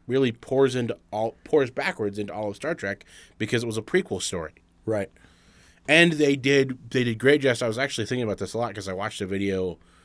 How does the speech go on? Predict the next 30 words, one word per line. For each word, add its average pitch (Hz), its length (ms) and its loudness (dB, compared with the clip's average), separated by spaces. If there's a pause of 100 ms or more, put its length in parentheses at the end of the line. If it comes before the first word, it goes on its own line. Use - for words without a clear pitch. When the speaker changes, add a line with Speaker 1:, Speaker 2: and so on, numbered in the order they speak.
(260)
Speaker 1:
behind 107 280 0
the 98 40 -4
scenes 104 320 -2
of 87 80 -4
how 98 160 -4
they 90 140 -2
put 95 260 -8
together 90 320 -4
the 90 240 -10
Enterprise - 640 -8 (200)
Speaker 2:
Right. 101 240 -6 (180)
Speaker 1:
in 104 120 -2
the 101 100 0
Enterprise 92 360 -2
series 85 460 -6 (320)
and 92 100 -8
how 101 120 0
they 98 80 -2
wanted 104 280 -2
it 101 160 -6
to 98 120 -10
kinda 117 340 -2
have 110 280 -4
the 87 220 -6 (100)
modern 104 680 -2 (840)
twentieth 123 380 2
cent-, 117 280 0
twenty-first 127 440 -2
century 110 300 -2
feel 117 360 -2